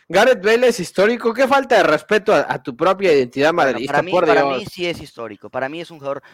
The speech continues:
Speaker 2: no, a ver, no, no estoy diciendo que está al nivel de un Raúl, de un Di Stéfano, de un Zidane, no, no, no,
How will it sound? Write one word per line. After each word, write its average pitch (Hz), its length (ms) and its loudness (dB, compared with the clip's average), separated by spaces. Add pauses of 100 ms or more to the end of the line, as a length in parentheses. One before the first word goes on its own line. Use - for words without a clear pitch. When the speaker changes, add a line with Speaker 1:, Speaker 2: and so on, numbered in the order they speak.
Speaker 2:
no, 175 160 -2
a 147 100 4
ver, 156 160 -2
no, 165 80 -8
no 175 140 -4
estoy - 140 -2
diciendo 180 180 -8
que 147 80 -20
está - 200 -2
al 160 140 -4
nivel 147 320 -4
de 143 140 -2
un 143 240 -10
Raúl, 160 560 -6 (320)
de 127 80 -12
un 139 100 -12
Di 135 100 -6
Stéfano, 160 480 -4
de 147 60 -12
un 147 80 -14
Zidane, 139 240 -10
no, 139 220 -10
no, 123 100 -12
no, 120 220 -12